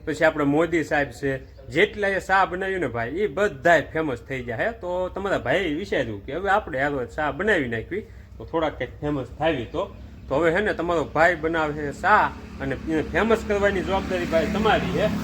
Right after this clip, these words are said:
તો ભાઈએ જો મસ્ત મજાની શા, એટલે શા હું દૂધ નાખી દીધું છે, શા જ નાખવાની બાકી છે, જો ડબરો ભર્યો છે. અને ગેસ કરી દીધો છે ચાલુ. અને અહીંયા જો આપણી પાસે છે થોડુંક ભાંગેલું તૂટેલું આદુ,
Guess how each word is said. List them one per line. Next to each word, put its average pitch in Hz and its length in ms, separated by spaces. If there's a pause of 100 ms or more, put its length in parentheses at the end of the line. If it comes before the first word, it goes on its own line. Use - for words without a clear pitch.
(380)
તો 135 160
ભાઈએ 165 360
જો 160 160
મસ્ત 175 340
મજાની 160 420
શા, 160 380
એટલે 143 320
શા 160 240
હું 147 220
દૂધ 165 220
નાખી 123 260
દીધું 107 260
છે, 180 120
શા 143 300
જ 127 80
નાખવાની 127 380
બાકી 131 380
છે, 202 80
જો 202 140
ડબરો 139 280
ભર્યો 95 260
છે. 107 160 (840)
અને 120 140
ગેસ 147 260
કરી 143 180
દીધો 135 300
છે 123 100
ચાલુ. 185 480 (520)
અને 110 140
અહીંયા 143 280
જો 135 120
આપણી 127 240
પાસે 120 300
છે 127 220
થોડુંક 123 340
ભાંગેલું 117 420
તૂટેલું 110 460
આદુ, 170 420